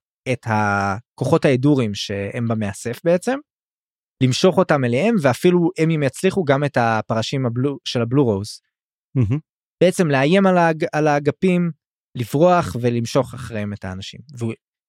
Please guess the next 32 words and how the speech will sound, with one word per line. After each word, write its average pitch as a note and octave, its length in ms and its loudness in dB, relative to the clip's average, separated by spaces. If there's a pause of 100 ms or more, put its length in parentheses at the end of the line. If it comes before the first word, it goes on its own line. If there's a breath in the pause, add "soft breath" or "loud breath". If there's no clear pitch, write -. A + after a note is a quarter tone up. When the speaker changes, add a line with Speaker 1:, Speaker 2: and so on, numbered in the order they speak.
(220)
Speaker 1:
רדמאסק C#3 340 0
אומר C3+ 220 4
לנת'רקס B2 640 0
הזה, G#2 140 -6 (340)
"אז A2+ 120 -4
אתה A2+ 140 -4
מבין A2 300 4
מה F#3+ 100 6
התוכנית?" G#3+ 440 0
ונת'רקס G#2 520 -8
אומר, G#2 180 -10
"כן, C4 160 -4
אני E3 120 -4
מבין." D#3+ 280 -2
הוא - 400 -14
אומר, B2+ 120 -2 (220)
"אתה - 80 -2
מבין A#2 240 2
שאסור G3+ 300 4
לך G3+ 200 2
לתקוף G#3 280 0
אותם?" G#3+ 240 0
הוא C3+ 120 -8
אומר, E3+ 200 -6
"כן, D#4+ 220 -2
בטח, C#4+ 320 -4
אסור A3 220 -8
לי A#3+ 60 -2
לתקוף A#3 260 -2
אותם, A2 180 -4
הכל F3+ 160 0
בסדר. F3 300 0